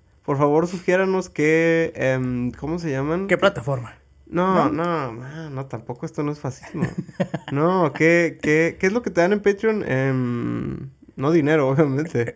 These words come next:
Speaker 2: Eh, no, te... te
Speaker 1: Recompensas.
Speaker 2: recompensas,
Speaker 1: ¿Qué
Speaker 2: sí.
Speaker 1: recompensas quieren? ¿Quiere que vayamos a su casa a hacerle el quehacer?
Speaker 2: ¿Quiere que lo nombremos en un episodio? ¿Quiere,
Speaker 1: <laughs>
Speaker 2: quiere,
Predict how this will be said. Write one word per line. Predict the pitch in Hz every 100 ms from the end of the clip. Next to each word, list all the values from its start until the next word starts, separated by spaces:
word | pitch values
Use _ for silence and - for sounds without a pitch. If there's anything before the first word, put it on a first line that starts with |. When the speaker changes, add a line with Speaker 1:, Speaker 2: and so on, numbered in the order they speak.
| 143
Speaker 2:
Eh, |
no, | 160 156 147
te... | 147 143
te | - 143 131
Speaker 1:
Recompensas. | 160 156 143 190 170 117
Speaker 2:
recompensas, | 147 143 123 139 147
Speaker 1:
¿Qué | 175
Speaker 2:
sí. |
Speaker 1:
recompensas | 175 151 156 165 165
quieren? | 160 151 127
¿Quiere | 147 160
que | 170
vayamos | 156 139 151
a | 156
su | 139
casa | 131 139 165
a | 180
hacerle | 165 160 170
el | 160
quehacer? | 143 - 180 -
Speaker 2:
¿Quiere | - 156
que | 151
lo | 135
nombremos | 123 131 160 175 175
en |
un | 160
episodio? | 156 151 147 160
¿Quiere, | 160 170 151
Speaker 1:
<laughs> | - -
Speaker 2:
quiere, | 170 170 147